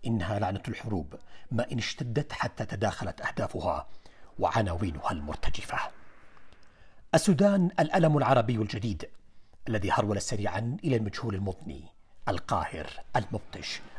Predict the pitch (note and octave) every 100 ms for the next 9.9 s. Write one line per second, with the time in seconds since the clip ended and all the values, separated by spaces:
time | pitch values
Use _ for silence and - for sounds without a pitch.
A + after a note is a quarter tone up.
0 | - C#3 A2+ A#2+ G#2 D2 B1+ - - -
1 | - D#3+ D#3+ E3+ D3+ D3+ A#2+ B2 A#2 G2
2 | B2+ - G#2 - - - - - C3 B2
3 | B2 B2+ A#2+ A2+ G#2+ A2+ A#2 F#2+ F#2 G#2+
4 | G#2 A#2+ A2+ C#3 C#3 B2+ C3 C3+ - F#3+
5 | D#3 - B2+ B2 - B2 B2 - D3 A2+
6 | - A#2+ A#2 G2+ D2+ C#2 - - - -
7 | - - G2+ - - - G#2+ E2+ F#2+ G2+
8 | G#2 G#2 G#2 A#2+ C#3+ - A#2+ B2+ C3+ A2+
9 | - - D2 - C3+ C3 A2 E2+ D2